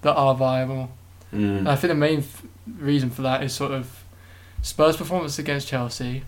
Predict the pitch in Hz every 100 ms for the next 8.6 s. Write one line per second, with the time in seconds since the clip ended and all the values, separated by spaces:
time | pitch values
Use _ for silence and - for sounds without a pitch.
0 | - 147 127 - 151 151 147 139 131 123
1 | 139 131 135 135 131 127 139 - 156 143
2 | 127 135 147 139 139 135 131 135 139 135
3 | 143 139 131 127 131 - 156 156 139 120
4 | 104 98 101 98 - - - 123 113 -
5 | 101 - 110 110 104 98 98 101 107 113
6 | - 110 98 98 107 110 104 101 - 107
7 | 104 104 104 101 107 107 104 104 98 101
8 | 98 98 104 104 104